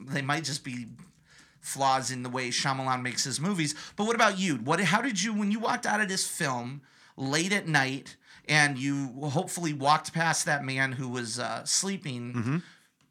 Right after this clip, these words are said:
Speaker 1: did you think that this was a good movie?
Speaker 2: I enjoyed it. I thought it was a g-, good movie. I mean, to me, I think if you thought especially if you thought Unbreakable was a good movie.
Speaker 1: Sure.
Speaker 2: I think, I don't know why you wouldn't think this was a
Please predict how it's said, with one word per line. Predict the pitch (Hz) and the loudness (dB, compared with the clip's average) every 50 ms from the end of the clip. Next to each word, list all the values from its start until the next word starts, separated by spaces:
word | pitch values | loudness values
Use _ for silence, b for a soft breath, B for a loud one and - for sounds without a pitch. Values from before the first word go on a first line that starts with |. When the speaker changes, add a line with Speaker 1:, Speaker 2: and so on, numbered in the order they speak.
| _ 175 160 135 123 - | _ -20 -20 -12 -4 -2
Speaker 1:
did | 165 190 196 170 143 - 156 | -2 0 2 2 4 4 4
you | 180 202 208 214 208 202 185 - | 2 2 2 2 0 -2 -4 -6
think | - - 160 185 180 175 165 - | -10 -4 -2 0 0 0 -2 -2
that | 156 156 147 139 | 0 0 0 0
this | 135 147 135 - - | -2 -2 -2 -2 -2
was | 139 131 135 123 113 | -2 -4 -4 -4 -2
a | 135 127 | -4 -4
good | 120 117 - - 139 135 127 123 120 117 120 113 - - - | -6 -6 -4 -2 0 2 2 0 0 -2 -4 -8 -10 -12 -8
movie? | 127 123 123 110 104 - - - 123 - b b b b b b b b b - | -6 -4 -4 -4 -4 -6 -10 -12 -14 -18 b b b b b b b b b -2
Speaker 2:
I | - 117 185 | 2 4 4
enjoyed | 220 196 139 120 139 180 160 | 4 2 2 2 2 2 0
it. | 113 - - | -2 -2 -2
I | 101 | -2
thought | 110 - 165 151 147 | 0 0 0 0 0
it | 147 | -2
was | 139 131 117 | -4 -6 -6
a | 113 | -8
g-, | 98 107 - - _ _ 120 104 | -10 -12 -18 -20 _ _ -8 -4
good | 120 135 139 123 | -2 0 0 -2
movie. | 113 113 113 110 - 151 143 | -2 -4 -4 -4 -2 -2 0
I | - 139 131 | 0 0 2
mean, | 143 143 135 131 - - - - | 2 0 -2 -2 -4 -6 -6 -4
to | - - 139 | -2 -2 0
me, | 147 170 170 | 2 4 4
I | 160 147 | 4 4
think | - - 135 127 - B B B B B B B B | 2 0 -2 -2 -4 B B B B B B B B
if | 123 127 - 127 | 0 0 2 2
you | 139 135 | 0 0
thought | 127 - - 120 117 117 113 113 - b b b b b | 0 0 2 4 4 4 2 0 -2 b b b b b
especially | - 117 - - - 208 196 - 180 165 | -2 0 2 2 2 2 2 2 0 0
if | 131 127 | 0 -2
you | 127 | -4
thought | 117 - - 123 117 110 - | -4 0 2 2 2 2 0
Unbreakable | 107 104 101 98 85 107 104 104 113 - - 123 120 131 135 131 | -2 -2 -2 -2 -2 -2 -2 -2 -2 -2 -4 -4 -4 -4 -4 -4
was | 127 135 120 131 | -4 -4 -4 -4
a | |
good | 123 131 135 123 | -4 -4 -4 -4
movie. | 123 127 131 120 127 127 | -4 -4 -4 -2 -2 0
Speaker 1:
Sure. | 123 120 - 127 110 107 - - | 0 0 0 0 -2 -4 -6 -6
Speaker 2:
I | - 107 | -6 -6
think, | - - 120 104 - - - - _ _ _ _ - | -4 -4 -4 -4 -6 -8 -10 -10 _ _ _ _ 2
I | 101 107 | 2 2
don't | 113 117 98 | 2 0 -2
know | 110 107 | -2 -2
why | 101 104 107 104 104 | -2 0 0 0 0
you | 104 101 95 | 0 -2 -2
wouldn't | 98 101 101 - - | -4 -6 -6 -6 -6
think | 98 92 87 - | -6 -8 -6 -4
this | 101 95 - - | -4 -4 -4 -4
was | 98 92 | -4 -6
a | 95 | -6